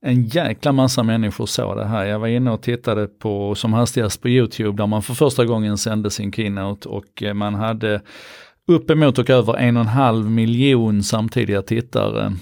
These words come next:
Eh, plus då naturligtvis att alla som har Apple devices följde det på sin Apple T V och sin iPhone och sådär. Eh, så att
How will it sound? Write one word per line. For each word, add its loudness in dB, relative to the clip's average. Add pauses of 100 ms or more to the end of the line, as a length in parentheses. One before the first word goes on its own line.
Eh, 0
plus 0
då 2
naturligtvis -2
att -2
alla 4
som -2
har 0
Apple 0
devices 0
följde 2
det 0
på -12
sin 2
Apple -2
T -4
V 0
och -2
sin -4
iPhone -4
och -4
sådär. -4 (440)
Eh, 0
så 2
att 0